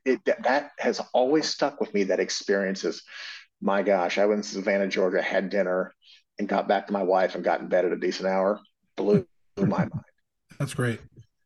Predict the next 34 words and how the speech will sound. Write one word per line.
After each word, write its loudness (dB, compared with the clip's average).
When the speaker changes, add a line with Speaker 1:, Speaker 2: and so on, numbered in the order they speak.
Speaker 2:
I -4
think 4
your 4
wife 4
will 0
like 0
that -2
story. -6
Speaker 1:
<laughs> -6
Yeah. 6
Thank 2
you. 4
I 2
think 4
Speaker 2:
Good, 6
Speaker 1:
she -10
likes 2
Speaker 2:
good 4
Speaker 1:
it. -10
Speaker 2:
choice 4
of 4
the 2
probably 0
th-, -2
one 0
thousand -2
that -4
you -4
have. 0
I -2
appreciate -4
it. -6
<laughs> -4
Speaker 1:
Yeah, 0